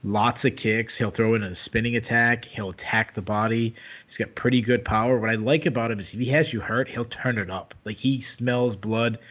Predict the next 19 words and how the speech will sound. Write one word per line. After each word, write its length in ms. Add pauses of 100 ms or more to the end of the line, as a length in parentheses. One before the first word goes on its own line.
(180)
He 160
knows 240
how 100
to 80
finish 340
you. 220 (720)
Uh, 420 (1400)
good 400
wrestler, 420
too. 280
I 40
mean, 140
we 140
saw 360
that 220
on 80
the 80
Contender 360
Series. 580